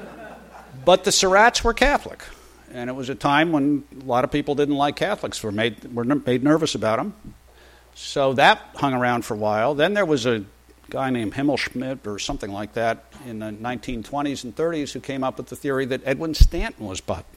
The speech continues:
behind it, that it was the Secretary of War in the Union government who was on an inside job, and since he was gonna run the investigation, he could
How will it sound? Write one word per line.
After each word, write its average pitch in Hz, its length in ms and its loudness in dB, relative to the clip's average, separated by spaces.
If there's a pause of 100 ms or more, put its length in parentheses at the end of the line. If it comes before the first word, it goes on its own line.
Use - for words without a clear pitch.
(120)
behind 90 400 -8
it, - 120 -14
that 98 100 -10
it - 100 -6
was 113 240 -6 (380)
the 117 80 -8
Secretary 147 480 -2
of 107 100 -6
War 160 320 6
in 113 80 0
the 117 80 -4
Union 123 300 -4
government 117 500 2
who 123 200 -2
was 113 640 -6 (280)
on 120 140 2
an 127 80 4
inside 131 500 4
job, 98 720 -2
and 98 320 -6
since 120 240 2
he 147 160 12
was 139 160 -2
gonna 117 160 -6
run 123 160 -2
the 120 100 -4
investigation, 117 720 -4
he 139 220 -2
could - 260 -10